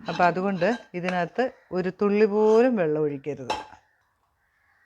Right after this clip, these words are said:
ഒന്ന് തിളച്ച് കഴിയുമ്പം നമ്മളിത് ഒന്ന് ചുറ്റിച്ച് വെക്കും. അപ്പം എല്ലായിടത്തും ഇങ്ങനെ, ഏഹ്, അരപ്പൊക്കെ ആയിക്കോളും കേട്ടോ. അല്ലാതെ വെള്ളം ഒഴിക്കുകയേ വേണ്ട. ഇനി നമ്മളിത് നമ്മുടെ അടുപ്പയിലോട്ട് കൊണ്ടുപോവുക, വിറകടുപ്പയിലോട്ട്. അങ്ങനെ നമ്മുടെ മീൻകറി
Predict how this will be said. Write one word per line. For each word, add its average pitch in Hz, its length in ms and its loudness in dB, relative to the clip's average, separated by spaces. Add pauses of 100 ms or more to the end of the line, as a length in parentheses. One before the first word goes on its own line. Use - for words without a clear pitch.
(380)
ഒന്ന് 262 280 4
തിളച്ച് 269 320 4
കഴിയുമ്പം 233 400 4 (500)
നമ്മളിത് 240 340 6 (100)
ഒന്ന് 226 120 2 (100)
ചുറ്റിച്ച് 240 380 0
വെക്കും. 156 220 -4 (180)
അപ്പം 208 220 4
എല്ലായിടത്തും 240 600 6
ഇങ്ങനെ, 220 220 0 (720)
ഏഹ്, 185 300 4 (120)
അരപ്പൊക്കെ 190 440 2
ആയിക്കോളും 151 440 -2
കേട്ടോ. 196 180 0 (320)
അല്ലാതെ 190 380 2 (360)
വെള്ളം 190 300 2
ഒഴിക്കുകയേ 233 600 4 (120)
വേണ്ട. 139 180 -4 (260)
ഇനി 285 120 4 (120)
നമ്മളിത് 185 360 2 (400)
നമ്മുടെ 180 260 0
അടുപ്പയിലോട്ട് 180 520 2
കൊണ്ടുപോവുക, 143 360 -4 (180)
വിറകടുപ്പയിലോട്ട്. 170 680 -2 (120)
അങ്ങനെ 247 340 2
നമ്മുടെ 233 260 6 (100)
മീൻകറി 254 460 2